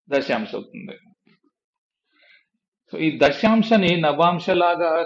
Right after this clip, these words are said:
కాకుండా దశాంశని కొంతవరకు ఇండివిడ్యువల్ చార్ట్ లాగా కూడా, అంటే డీ వన్ చార్ట్ లాగా కూడా విడిగా కూడా చూడవచ్చును.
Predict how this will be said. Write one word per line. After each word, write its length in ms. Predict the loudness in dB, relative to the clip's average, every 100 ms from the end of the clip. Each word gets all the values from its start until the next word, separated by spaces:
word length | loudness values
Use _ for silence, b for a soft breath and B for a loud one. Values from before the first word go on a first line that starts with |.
| -2
కాకుండా 580 | -4 -2 -6 -2 -2 -2 -12
దశాంశని 720 | -6 -4 -4 -4 -6 -6 -6 -8 -6
కొంతవరకు 880 | -4 -2 0 4 4 2 0 -2 -2 -8
ఇండివిడ్యువల్ 800 | 0 2 4 0 2 4 4 2
చార్ట్ 320 | 2 2 0 0
లాగా 180 | 0 0
కూడా, 180 | -2 -2
అంటే 200 | 0 -2
డీ 260 | 0 -2 0
వన్ 160 | 0 -2 0
చార్ట్ 280 | 0 0 0
లాగా 160 | 0
కూడా 220 | 0 -2 -2
విడిగా 400 | 0 4 6 4
కూడా 220 | 4 0
చూడవచ్చును. 680 | 0 -4 -4 -8 _ -20